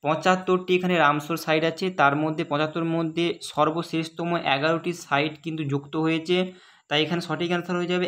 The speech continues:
এগারোটি, অর্থাৎ সর্বশেষতম এগারোটি রামসর সাইট কিন্তু যুক্ত হয়েছে।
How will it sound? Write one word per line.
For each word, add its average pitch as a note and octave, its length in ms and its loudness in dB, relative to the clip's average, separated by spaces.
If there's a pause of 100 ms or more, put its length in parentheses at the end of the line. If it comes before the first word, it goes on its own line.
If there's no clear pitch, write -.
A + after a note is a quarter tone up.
এগারোটি, C3 440 2
অর্থাৎ C#3+ 300 0 (100)
সর্বশেষতম D#3+ 720 -4 (220)
এগারোটি D3+ 320 0
রামসর C#3+ 380 0
সাইট C#3 360 0
কিন্তু D#3 180 -4 (120)
যুক্ত A#2+ 260 -6
হয়েছে। G#2+ 380 -4